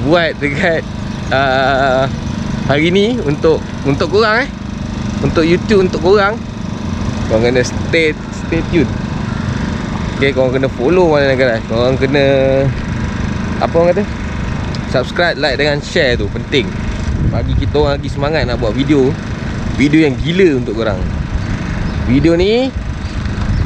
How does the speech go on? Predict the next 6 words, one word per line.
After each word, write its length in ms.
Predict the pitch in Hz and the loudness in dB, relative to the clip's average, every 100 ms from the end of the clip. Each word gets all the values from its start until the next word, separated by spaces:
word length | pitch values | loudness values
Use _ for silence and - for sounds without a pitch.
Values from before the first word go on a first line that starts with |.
| - - - - - - - - | 0 0 0 -2 -6 -6 -6 0
jarang 320 | 139 170 170 | 2 4 4
ada 160 | 160 160 | 2 0
dekat 320 | 156 151 139 | 0 0 2
YouTuber-YouTuber 560 | 143 147 147 143 135 139 | 2 2 2 2 2 2
lain. 240 | 135 110 | 4 2
Nah, 800 | 104 117 135 131 123 120 113 107 | 0 0 2 2 0 -2 -2 -4